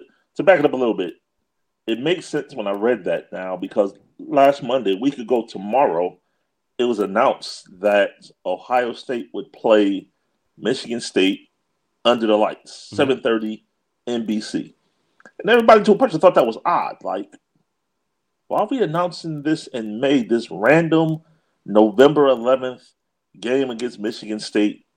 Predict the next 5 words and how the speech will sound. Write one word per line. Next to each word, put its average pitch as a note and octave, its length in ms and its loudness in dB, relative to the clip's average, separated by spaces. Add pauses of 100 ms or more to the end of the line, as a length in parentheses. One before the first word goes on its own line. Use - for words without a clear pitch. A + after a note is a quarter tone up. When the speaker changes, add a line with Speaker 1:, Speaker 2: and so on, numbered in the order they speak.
Speaker 1:
at A2 200 4
night? G2 420 -10 (1120)
Okay. D#3+ 460 2 (640)
And D#3+ 140 0
then D#3+ 320 0